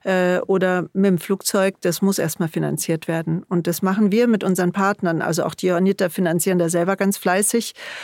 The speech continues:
Und die Kliniken tun den nächsten Part, die melden die an und sorgen dafür, dass der Klinikaufenthalt, äh, finanziert wird und dass sie da eine Wohnung kriegen.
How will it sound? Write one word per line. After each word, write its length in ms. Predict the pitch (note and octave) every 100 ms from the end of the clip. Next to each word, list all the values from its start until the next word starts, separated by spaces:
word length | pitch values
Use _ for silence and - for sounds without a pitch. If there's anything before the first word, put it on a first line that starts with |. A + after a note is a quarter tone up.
| - -
Und 180 | A3 G#3
die 100 | G3
Kliniken 520 | - A#3 C4 B3+ A3+
tun 180 | A3+ F#3+
den 140 | F3+
nächsten 340 | E3+ F#3 - G#3
Part, 320 | G3+ F#3 -
die 80 | F#3
melden 340 | F3+ F3+ F#3
die 140 | F3
an 180 | - F3
und 120 | F3+
sorgen 240 | - E3+ F3
dafür, 240 | D#3+ F3+
dass 120 | E3
der 120 | - E3
Klinikaufenthalt, 1040 | G3+ G3 - F3 - G3+ G#3 A3 A#3 -
äh, 160 | G#3 G3
finanziert 580 | G#3+ G3 G3 A3 G#3 -
wird 140 | F#3+
und 80 | F#3
dass 180 | F3 -
sie 100 | F3+
da 100 | F3
eine 180 | F3
Wohnung 300 | F3 G3+ F#3+
kriegen. 400 | - F#3 F3+ F#3+